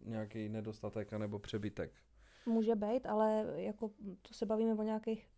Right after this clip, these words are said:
Speaker 2: v uvozovkách obyčejných hádkách. Jo, nebavíme se o domácím násilí nebo tak, kde prostě to je
Speaker 1: Ne,
Speaker 2: úplně
Speaker 1: to
Speaker 2: jiná
Speaker 1: ne, no.
Speaker 2: kapitola.
Speaker 1: O tom, o tom ani jako vám nic moc říct nemůžem, naštěstí.
Speaker 2: Hmm.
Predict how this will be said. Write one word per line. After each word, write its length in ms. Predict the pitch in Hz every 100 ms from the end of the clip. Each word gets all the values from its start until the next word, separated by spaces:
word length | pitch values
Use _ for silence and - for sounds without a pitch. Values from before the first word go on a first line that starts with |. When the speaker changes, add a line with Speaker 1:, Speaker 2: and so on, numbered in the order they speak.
| -
Speaker 2:
v 80 | -
uvozovkách 480 | 214 220 - 220 -
obyčejných 540 | 208 214 214 214 208
hádkách. 540 | 196 185 - - - - - - - - - - - -
Jo, 140 | 196
nebavíme 400 | 208 208 202 214
se 140 | 208 208
o 100 | 208
domácím 460 | 202 202 202 214
násilí 440 | 202 196 - 196 196
nebo 180 | 190 202
tak, 220 | 202 190
kde 240 | 190 196
prostě 320 | 202 202 -
to 80 | -
je 40 | 214
Speaker 1:
Ne, 40 | 214
Speaker 2:
úplně 180 | 214
Speaker 1:
to 40 | 208
Speaker 2:
jiná 140 | 208
Speaker 1:
ne, 80 | -
no. 180 | 202 104
Speaker 2:
kapitola. 420 | - 120 - 123
Speaker 1:
O 20 | 127
tom, 80 | 117
o 40 |
tom 180 | 113 120
ani 180 | 120 117
jako 380 | 113 - 127 127 - 113
vám 260 | 110 110
nic 180 | 107 -
moc 240 | 123 -
říct 280 | 110 113 -
nemůžem, 580 | 110 110 107 95 92 98 -
naštěstí. 720 | 95 - 98 - - - - _
Speaker 2:
Hmm. 260 | - -